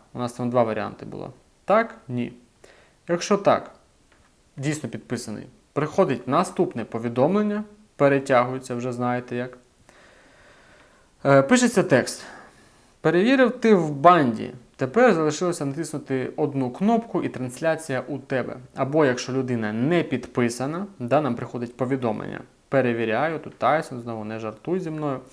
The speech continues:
Затримочка, знову я додав затримочку, паузу, дві секунди. І, бачите, уважно дивіться, наша затримка, якщо людина не підписана,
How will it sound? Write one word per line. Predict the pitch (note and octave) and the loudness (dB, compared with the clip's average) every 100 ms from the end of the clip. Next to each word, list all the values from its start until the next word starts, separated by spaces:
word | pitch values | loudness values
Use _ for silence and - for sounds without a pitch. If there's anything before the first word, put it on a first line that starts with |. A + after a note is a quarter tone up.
| - - - - _ _ _ _ _ _ - | -20 -20 -20 -20 _ _ _ _ _ _ -6
Затримочка, | A#2 D3+ D#3+ D3+ C3 A#2+ B2 - D3+ | 4 4 6 4 4 2 -2 -4 -2
знову | C#3 C#3 | 0 2
я | C3+ | 2
додав | C3 B2+ B2+ A#2+ | 0 2 2 2
затримочку, | B2 B2 A#2+ C#3 - - G3 - _ | -2 -2 -2 -4 -6 -10 -12 -12 _
паузу, | - C3+ C3+ C#3 D#3 D#3 _ _ _ | 2 4 4 -2 -10 -14 _ _ _
дві | B2 B2 C#3+ | -8 -2 -2
секунди. | C3+ B2 B2 C3 D3+ F#3+ G3 - _ _ - | 0 -4 -2 -2 -2 -6 -8 -20 _ _ -2
І, | F3+ D3+ - - C3 | 2 2 0 -8 -2
бачите, | B2+ A#2+ - - - | 2 2 0 -12 -12
уважно | A#2+ B2+ B2+ A2 A2 | -4 4 4 4 -4
дивіться, | A2 A2+ G#2 - | -6 -8 -8 -10
наша | A2 A#2+ A#2+ A#2 | -6 -4 -6 -8
затримка, | A2+ - D3 G#3+ G#3+ - - | -10 -6 -2 -2 -2 -8 -12
якщо | B2 - | -14 -8
людина | B2 A#2+ A2+ | -6 -4 -4
не | A2 A#2 C#3 | -2 2 2
підписана, | C#3 B2+ - A#2+ A#2+ A2+ D#3 | 0 -6 -4 -4 -4 -10 -12